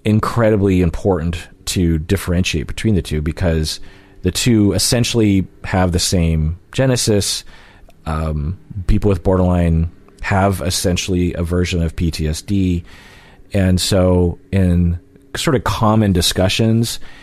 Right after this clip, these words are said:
you'll hear people using co-, borderline and complex P T S D interchangeably.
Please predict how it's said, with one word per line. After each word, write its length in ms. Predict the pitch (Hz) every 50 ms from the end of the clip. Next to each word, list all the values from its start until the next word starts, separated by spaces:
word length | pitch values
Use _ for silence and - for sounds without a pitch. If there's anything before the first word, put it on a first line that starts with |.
| - -
you'll 320 | - - - - 110 107 101
hear 240 | 98 - 135 135 131
people 300 | - - 110 101 104 98
using 580 | 90 87 - - - 98 98 95 92 95 87
co-, 140 | 87 92 - -
borderline 540 | 87 95 95 92 90 87 85 85 85 82 80
and 300 | 80 78 76 - - -
complex 380 | - - 90 80 98 85 - -
P 140 | - 82
T 140 | 78 - 85
S 140 | 80 - -
D 200 | - 80 78 76
interchangeably. 800 | - - 80 76 73 - - 73 69 69 71 71 - - - -